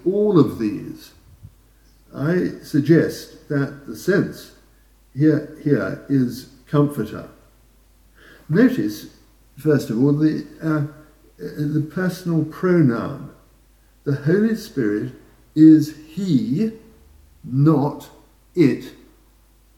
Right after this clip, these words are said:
People often refer to the Spirit as it, but the Holy Spirit is he. Uh, he is Jesus in spirit form. And, uh,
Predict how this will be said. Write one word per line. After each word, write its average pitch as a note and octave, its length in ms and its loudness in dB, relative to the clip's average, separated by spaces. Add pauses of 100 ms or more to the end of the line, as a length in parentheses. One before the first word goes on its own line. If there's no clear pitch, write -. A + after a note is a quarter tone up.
(400)
People D#3+ 340 -2
often G3 200 -4
refer F3+ 320 -4
to D#3+ 100 -6
the D#3+ 120 -2
Spirit D3 380 -2
as B2+ 180 -2 (140)
it, - 300 -2 (440)
but C3 200 -4
the C3 300 0 (440)
Holy F3+ 280 0
Spirit G#2 600 -6
is C3 220 -4 (200)
he. D#3+ 460 -4 (680)
Uh, A2 320 -8 (120)
he C3+ 140 0
is G#2+ 320 -4 (140)
Jesus D3+ 760 0
in G2+ 180 -14
spirit C3+ 720 -4 (140)
form. A#2 640 -2 (2250)
And, D#3 720 2
uh, D#3 240 -2